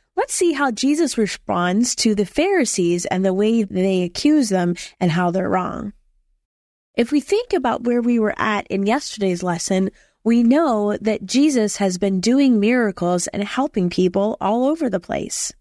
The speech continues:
We also know that not everybody was happy about that. In fact, he didn't get the response that you might expect.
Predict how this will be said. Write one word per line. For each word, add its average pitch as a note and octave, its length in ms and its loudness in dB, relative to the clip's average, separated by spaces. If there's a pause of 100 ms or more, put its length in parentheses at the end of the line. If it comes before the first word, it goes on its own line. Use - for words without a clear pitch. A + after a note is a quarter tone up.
(300)
We G#3+ 180 2
also D4 400 0
know F#3 300 2
that F#3 180 -2
not G#3+ 300 0
everybody F#3+ 560 2
was F3+ 180 0
happy G3 460 -2
about E3+ 320 -4
that. - 260 -4 (960)
In C4+ 200 4
fact, C#4+ 480 -2 (360)
he E4 200 0
didn't A#4 280 -2
get C#4 260 0
the A#3 400 2 (100)
response A3+ 680 0
that G#3 100 -2
you A3 160 0
might A3+ 240 0
expect. - 680 -2